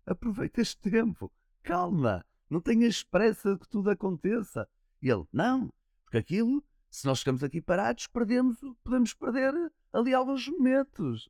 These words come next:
estás a ver?" E o stress de, lá está, do tempo, da gestão de tempo,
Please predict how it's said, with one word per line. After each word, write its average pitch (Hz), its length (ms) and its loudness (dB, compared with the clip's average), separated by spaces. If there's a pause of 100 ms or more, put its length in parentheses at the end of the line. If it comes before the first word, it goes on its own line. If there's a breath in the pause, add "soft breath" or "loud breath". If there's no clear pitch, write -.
estás 131 100 -12
a 139 80 2
ver?" 175 280 2 (460)
E 131 100 0
o 135 60 2
stress 160 640 2
de, 127 440 0
lá 120 140 4
está, 190 200 -4
do 143 180 -8
tempo, 131 340 0
da 127 100 2
gestão 120 500 0
de 139 220 -12
tempo, 135 560 -2